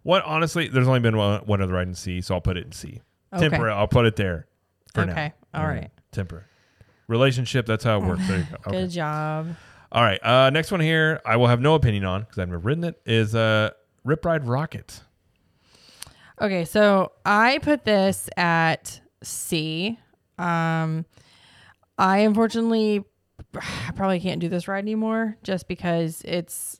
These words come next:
Speaker 2: I, I, me and roller coasters, we have a complicated relationship 'cause I really love them, but my, my head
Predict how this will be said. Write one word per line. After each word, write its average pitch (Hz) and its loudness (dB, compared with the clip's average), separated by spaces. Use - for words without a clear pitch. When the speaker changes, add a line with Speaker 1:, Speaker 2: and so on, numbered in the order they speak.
Speaker 2:
I, - -10
I, 113 -10
me 247 4
and 285 4
roller 208 4
coasters, 185 0
we 190 -6
have 190 -4
a - -10
complicated 170 -4
relationship 175 -8
'cause 190 -8
I 190 2
really 202 0
love 185 0
them, - -8
but 175 0
my, 165 -2
my 170 -4
head 160 -4